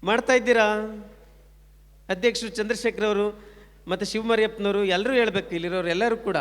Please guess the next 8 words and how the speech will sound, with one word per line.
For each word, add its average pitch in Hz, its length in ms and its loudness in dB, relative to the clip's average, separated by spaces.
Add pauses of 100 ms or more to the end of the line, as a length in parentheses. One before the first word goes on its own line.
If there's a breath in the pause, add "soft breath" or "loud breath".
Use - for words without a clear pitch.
(2500)
ಒಬ್ರು 202 260 0
ಮಹಿಳೆಯರು 233 460 4
ಕೈ 226 200 2
ಎತ್ತಾ 226 260 0
ಇದ್ದಾರೆ, 214 640 -2
ಭಾಳ 196 160 2
ಸಂತೋಷ. 196 460 -4
ಇಬ್ಬರು, 190 340 0